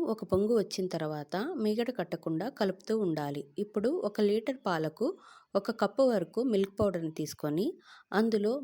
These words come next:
మరుగుతున్న పాలను వేసి ఉండలు కట్టకుండా కలుపుకొని ఆ మిశ్రమాన్ని మరుగుతున్న పాలల్లో వేసుకొని కలుపుతూ ఉండాలి. మిల్క్ పౌడర్ని యూజ్ చేయడం వల్ల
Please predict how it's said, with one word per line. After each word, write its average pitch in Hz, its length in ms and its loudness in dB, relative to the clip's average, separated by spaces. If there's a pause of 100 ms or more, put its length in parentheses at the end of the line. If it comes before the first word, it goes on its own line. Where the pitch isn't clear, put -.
(100)
మరుగుతున్న 226 540 2
పాలను 165 440 -2
వేసి 151 380 -4 (120)
ఉండలు 208 320 0
కట్టకుండా 160 520 -6
కలుపుకొని 156 640 -2 (440)
ఆ 202 120 4
మిశ్రమాన్ని 214 760 2
మరుగుతున్న 233 560 0
పాలల్లో 170 640 0 (500)
వేసుకొని 190 600 2
కలుపుతూ 185 520 -2
ఉండాలి. 156 480 0 (520)
మిల్క్ 240 380 4
పౌడర్ని 220 520 6
యూజ్ 208 260 4
చేయడం 180 320 0
వల్ల 156 260 0